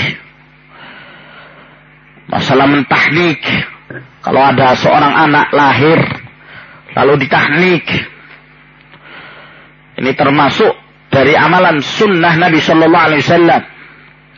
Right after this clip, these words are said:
Memang ada sebagian dari kalangan para ulama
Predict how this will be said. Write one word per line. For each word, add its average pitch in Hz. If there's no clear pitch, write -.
Memang 139
ada 160
sebagian 143
dari 156
kalangan 160
para 139
ulama 135